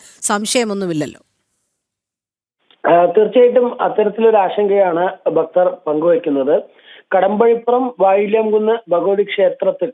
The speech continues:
Speaker 2: എൺപത്തിയെട്ട് പവൻ സ്വർണ്ണാഭരണമാണുള്ളത്. വിവിധ കാലങ്ങളിലായിട്ട് ക്ഷേത്രത്തിലേക്ക് ഭക്തർ സമർപ്പിച്ചതാണ് ഈ സ്വർണ്ണാഭരണങ്ങൾ. നേരത്തെ പാലക്കാട്, തിരുവാഴിയോട് എന്നിവിടങ്ങളിലെ കനറ ബാങ്കിലായിരുന്നു ഈ ഭഗവതിയുടെ സ്വർണം സൂക്ഷിച്ചിരുന്നത്.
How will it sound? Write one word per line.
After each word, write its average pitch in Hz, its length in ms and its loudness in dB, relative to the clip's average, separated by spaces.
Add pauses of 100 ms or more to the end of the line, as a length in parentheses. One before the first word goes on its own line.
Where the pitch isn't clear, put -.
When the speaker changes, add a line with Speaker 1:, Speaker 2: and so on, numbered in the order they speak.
(160)
Speaker 2:
എൺപത്തിയെട്ട് 202 1040 -4
പവൻ 196 340 0
സ്വർണ്ണാഭരണമാണുള്ളത്. 160 1200 -2 (160)
വിവിധ 165 320 -2 (240)
കാലങ്ങളിലായിട്ട് 175 720 0
ക്ഷേത്രത്തിലേക്ക് 185 880 -4 (420)
ഭക്തർ 233 460 -2
സമർപ്പിച്ചതാണ് 170 640 -2
ഈ 151 100 0
സ്വർണ്ണാഭരണങ്ങൾ. 151 920 -4 (420)
നേരത്തെ 196 460 0 (140)
പാലക്കാട്, 220 720 0 (160)
തിരുവാഴിയോട് 208 580 0
എന്നിവിടങ്ങളിലെ 180 600 0 (100)
കനറ 196 300 0
ബാങ്കിലായിരുന്നു 180 680 0
ഈ 160 120 -2
ഭഗവതിയുടെ 180 680 0 (100)
സ്വർണം 214 640 -4
സൂക്ഷിച്ചിരുന്നത്. 175 720 -2